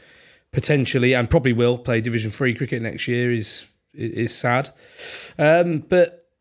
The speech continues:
you know, Chalmarsh, I think they've just proved the last few years that they're, they're too good for Division Two and maybe not good enough for Division One, but I think, a-, again, they've got a lot of players that will improve. I reckon if they go up this year, they'll stay in Division One next year.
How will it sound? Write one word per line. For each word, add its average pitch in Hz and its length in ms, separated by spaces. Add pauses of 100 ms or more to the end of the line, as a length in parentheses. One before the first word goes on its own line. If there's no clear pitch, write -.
(100)
you 175 100
know, 165 160
Chalmarsh, 175 800
I 156 60
think 165 160
they've 160 180
just - 220
proved 139 580 (240)
the 135 120
last 135 200
few 131 120
years 131 340
that 143 140
they're, 143 120
they're 131 200
too 147 180
good 131 160
for - 80
Division 120 280
Two 135 340 (640)
and 139 160
maybe 143 220
not 139 120
good 151 120
enough 143 120
for 143 60
Division 139 300
One, 151 180
but 156 100
I 131 80
think, 147 360 (100)
a-, 135 180
again, 139 340
they've 135 100
got 135 140
a 139 60
lot 131 100
of 135 80
players 135 440
that - 300
will 139 160
improve. 147 800 (920)
I 160 120
reckon 160 240
if - 60
they 151 100
go 139 160
up 135 100
this 123 220
year, 139 140
they'll 127 120
stay 135 200
in 123 80
Division 123 260
One 120 140
next - 240
year. 110 180